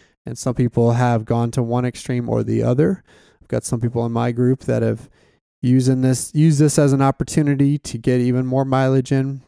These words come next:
than they have previously. And I've had some that have struggled to stay motivated without having a race on the calendar, or perhaps with the stress and other upheaval that might be happening in their lives because of this situation. And I fully understand both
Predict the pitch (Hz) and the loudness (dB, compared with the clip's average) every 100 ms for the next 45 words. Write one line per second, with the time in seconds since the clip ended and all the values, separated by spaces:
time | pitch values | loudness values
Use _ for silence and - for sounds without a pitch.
0 | _ 127 120 120 120 131 - 127 127 - | _ -4 -2 -2 -4 -6 -6 -6 -6 -4
1 | 131 131 131 139 135 127 117 120 123 - | -2 -2 -4 -2 -2 -2 -4 -4 -4 -4
2 | 127 127 127 - - _ _ - 135 147 | -6 -6 -8 -18 -20 _ _ -4 0 0
3 | 151 - 170 135 - - 120 - 120 113 | 0 0 0 0 -4 -6 -6 -2 -4 -2
4 | 113 107 107 110 107 107 120 113 - 120 | -4 -4 -4 -6 -8 -6 -4 -4 -4 -4
5 | 113 110 110 113 - 113 107 113 110 107 | -2 -2 0 -2 -2 -4 -4 -4 -4 -4
6 | 110 110 113 - 120 113 - 110 120 - | -4 -4 -4 -4 -4 -2 -4 -4 -4 -6
7 | - 117 110 - _ _ - - - 143 | -4 -4 -4 -6 _ _ -12 -8 -2 0
8 | 117 120 123 113 117 120 113 113 - 117 | 2 2 -2 -2 -2 0 0 0 -2 -2
9 | 113 113 113 120 117 - 101 117 - 117 | 0 0 -2 -4 -6 -6 -6 -4 -4 -4
10 | 110 104 104 104 113 143 143 - 120 - | -4 -6 -4 -4 -2 0 -2 -4 -10 -4
11 | 139 127 123 120 - 127 - 117 127 - | -2 0 0 -2 -4 -6 -2 0 0 -2
12 | 131 123 - - - _ - 117 113 113 | -6 -8 -20 -20 -20 _ -6 -4 -2 -4
13 | - 139 139 131 123 110 - 123 120 117 | 0 2 2 2 0 -2 -2 -2 -2 -2
14 | 143 139 139 - | 2 4 4 0